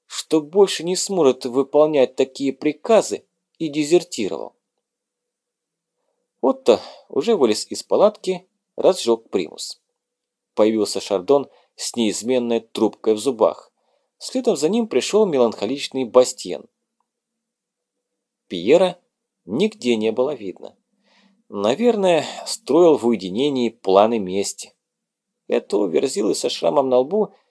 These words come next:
Сэм совершенно не боялся. Он уже понял, что Пьер нахален, но драться как следует не умеет.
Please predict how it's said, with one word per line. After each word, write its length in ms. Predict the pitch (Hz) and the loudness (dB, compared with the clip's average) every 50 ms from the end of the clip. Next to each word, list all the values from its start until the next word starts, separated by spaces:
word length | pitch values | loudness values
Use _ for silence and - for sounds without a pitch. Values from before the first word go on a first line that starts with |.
| _ _ _ | _ _ _
Сэм 360 | - - - 294 302 269 208 | -12 -8 -4 -2 -2 -2 -2
совершенно 480 | - - 165 156 147 - - 202 190 175 | -2 0 0 0 0 0 -2 -2 0 0
не 140 | 170 170 | 0 2
боялся. 640 | 151 165 165 175 185 165 120 98 - - - - - _ _ _ _ _ _ _ _ - | 6 6 6 6 6 6 4 4 2 -2 -8 -12 -16 _ _ _ _ _ _ _ _ -6
Он 140 | 135 131 | -2 -2
уже 200 | 110 98 104 107 | 0 0 0 0
понял, 420 | - - - 151 139 120 101 90 - _ _ _ _ _ | 0 4 4 4 6 6 4 0 -2 _ _ _ _ _
что 260 | _ - - - 117 107 | _ -8 2 4 4 4
Пьер 380 | - - 117 120 120 113 113 | 2 0 4 6 6 6 6
нахален, 600 | 107 113 104 - - 151 160 151 127 107 95 85 - _ _ _ _ _ _ | 6 4 2 2 4 4 6 6 6 4 2 -2 -8 _ _ _ _ _ _
но 300 | - 107 120 156 185 180 | -6 -4 -2 0 -2 -2
драться 460 | 175 214 226 226 208 220 - - 160 | 0 0 2 2 0 0 -2 -4 0
как 260 | - - 156 147 - | 4 4 4 4 2
следует 480 | - - 147 143 123 123 123 - _ - | -2 -4 -2 0 2 2 0 0 _ 0
не 60 | 139 | 2
умеет. 560 | 135 139 131 107 92 85 - _ - - _ | 2 2 2 0 -2 -4 -8 _ -20 -20 _